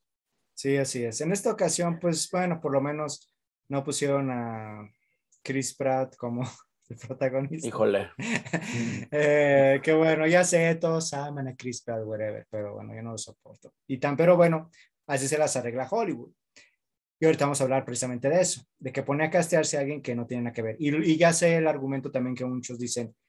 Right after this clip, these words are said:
Speaker 1: es que es un actor, deberías, él es capaz de hacer cualquier papel y todo. Sí, pero, pues, el asunto no es eso. El asunto es que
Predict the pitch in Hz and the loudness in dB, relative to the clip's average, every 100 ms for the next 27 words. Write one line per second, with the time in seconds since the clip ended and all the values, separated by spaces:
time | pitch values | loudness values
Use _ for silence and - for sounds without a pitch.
0 | _ - 139 170 165 160 139 - 143 151 | _ -6 -2 0 0 -2 -4 -2 0 0
1 | 143 135 131 135 135 - 170 151 147 - | 0 -2 0 0 -2 -4 -4 -4 -4 -8
2 | _ - 139 135 143 151 139 131 131 135 | _ -10 -6 -2 -2 -4 -6 -4 -4 -4
3 | 127 120 123 120 117 123 117 107 _ - | -8 -8 -4 -6 -4 -4 -6 -6 _ -20
4 | - _ _ _ _ - - - - 381 | -20 _ _ _ _ -12 -8 -4 2 6
5 | 415 440 427 - _ _ _ 156 190 220 | 6 6 4 -2 _ _ _ 6 6 6
6 | 226 226 220 214 - _ _ _ _ - | 4 2 0 -4 -12 _ _ _ _ -6
7 | 139 - 139 139 160 170 170 165 196 202 | -4 -2 0 0 0 0 0 2 2 0
8 | 196 120 123 123 139 156 - 147 135 | -2 -6 -8 -6 -2 -2 0 -2 -2